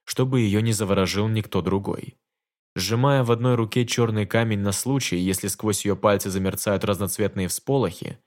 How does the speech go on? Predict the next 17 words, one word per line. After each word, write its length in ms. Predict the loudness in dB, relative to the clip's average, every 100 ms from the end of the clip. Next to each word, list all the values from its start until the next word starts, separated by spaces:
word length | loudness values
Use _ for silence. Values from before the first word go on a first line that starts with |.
| _ _ _ _
а 80 | -4
в 40 | 0
другой – 460 | 0 2 2 2 2
острую 380 | 0 2 0
заколку, 720 | 0 -2 2 0 0 -6 -12 -14 _ _ _
чтобы, 300 | -4 0 0
стиснув 480 | -2 -4 -4 -4
ее 120 | -2 -2
в 80 |
кулаке, 480 | -2 -2 -2 0 -2
можно 380 | 0 0 0 0
было 160 | 2 2
легко 380 | 0 -2 -2
привести 480 | 0 0 -2 -2 -4
себя 260 | -4 -2 -2
в 80 | -2
чувство, 560 | -4 -4 -4 -10 -12